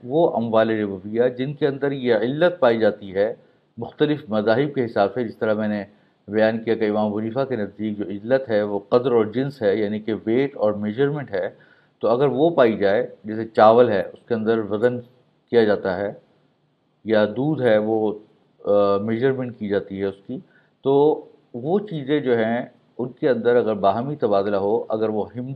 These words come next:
हम जिन्स होगा तो उसमें बाहमी कमी बेशी भी नाजायज़ होगी और क्रेडिट यानी कि अजल भी नाजायज़ होगा। लेकिन अगर वो मुख्तलिफ अजनास हो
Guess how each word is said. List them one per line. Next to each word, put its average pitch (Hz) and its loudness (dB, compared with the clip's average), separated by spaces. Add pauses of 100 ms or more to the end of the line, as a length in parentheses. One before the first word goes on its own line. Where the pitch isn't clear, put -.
हम 143 -2
जिन्स 185 -4
होगा 110 0 (400)
तो 127 -2
उसमें 131 -4 (200)
बाहमी 120 0 (240)
कमी 110 -4
बेशी 107 -4
भी 151 -4
नाजायज़ 135 0
होगी 143 -2 (440)
और 135 4 (760)
क्रेडिट 127 0
यानी 113 -2
कि 123 -6
अजल 135 -2
भी 127 -2
नाजायज़ 90 -2
होगा। 76 -10 (420)
लेकिन 123 -2
अगर 127 2 (320)
वो 135 0 (440)
मुख्तलिफ 147 -2
अजनास 110 0
हो 110 -2